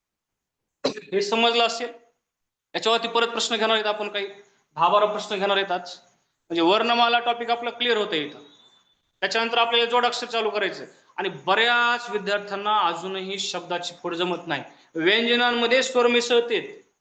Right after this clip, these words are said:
व्यंजनामध्ये स्वर मिसळतेत, है ना, अक्षर कसं तयार होतंय, शब्द कसा तयार होतो आणि त्याची फोडणी कशी करायची, अगदी, अगदी बेसिक मध्ये सांगतो मी तुम्हाला. कुठल्याही विद्यार्थ्याला आपण सांगितलेला शब्द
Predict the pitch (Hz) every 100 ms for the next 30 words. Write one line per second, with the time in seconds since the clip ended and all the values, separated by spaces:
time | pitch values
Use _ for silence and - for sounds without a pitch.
0 | _ _ 160 202 226 233 233 233 254 262
1 | 247 247 233 240 240 233 202 156 - _
2 | _ - 226 196 143 - - _ - 180
3 | 190 - 262 254 247 254 240 240 220 220
4 | 233 220 - 226 233 233 226 233 226 226
5 | 214 226 220 220 - 214 233 233 233 233
6 | 220 220 208 196 - - _ - 180 220
7 | 233 214 254 262 240 220 220 - 254 220
8 | 233 247 233 220 233 226 202 202 196 180
9 | - - 254 247 262 254 262 254 240 233
10 | 220 220 220 214 220 196 196 190 185